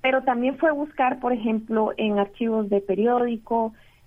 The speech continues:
Em, yo consulté archivos en México, porque México tiene mucho mejores políticas de, de archivísticas que, que Guatemala. Consulté archivos en línea, eh, que hay en Estados Unidos y, por ejemplo, en Francia, porque en esos países ellos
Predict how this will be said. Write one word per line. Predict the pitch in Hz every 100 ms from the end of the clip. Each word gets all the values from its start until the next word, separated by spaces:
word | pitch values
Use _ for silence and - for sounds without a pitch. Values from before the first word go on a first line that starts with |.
| -
Em, | 220 208 202 196
yo | 214 220
consulté | 254 240 208 196
archivos | 202 - 233 226
en | 220 196
México, | 240 285 262 -
porque | 202 190 196
México | 196 214 220
tiene | 220 202 196
mucho | 208 208 208 202 202
mejores | 190 185 196
políticas | 220 214 196 196 202 202 180
de, | 180 -
de | 185 190
archivísticas | - 190 - 202 202 214 208 202
que, | - 175 -
que | 196
Guatemala. | 180 180 180 180 208 247 247 247 - - - -
Consulté | 214 202 196 -
archivos | 214 - 262 240 226
en | 202 202
línea, | 240 285 262 226 220 - - - -
eh, | 214 202
que | -
hay | 208 214
en | 240
Estados | 233 233 214 220
Unidos | 233 226 226 226 220
y, | - 226
por | 214 208
ejemplo, | 202 214
en | 208
Francia, | 277 330 294
porque | 247 196 - 180 -
en | 214
esos | 202 233
países | - 214 214 220 240 - - - _ _ -
ellos | 226 226 240 233